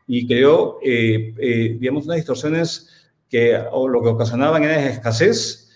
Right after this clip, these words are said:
eh, y mercados paralelos, eh, y no había un acceso, digamos, este, a precios convenientes y accesibles a la población.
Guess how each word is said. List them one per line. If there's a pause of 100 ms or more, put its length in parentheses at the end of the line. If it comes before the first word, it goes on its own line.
(340)
eh,
y
mercados
paralelos, (540)
eh,
y
no
había
un
acceso,
digamos,
este,
a
precios
convenientes
y
accesibles
a
la
población.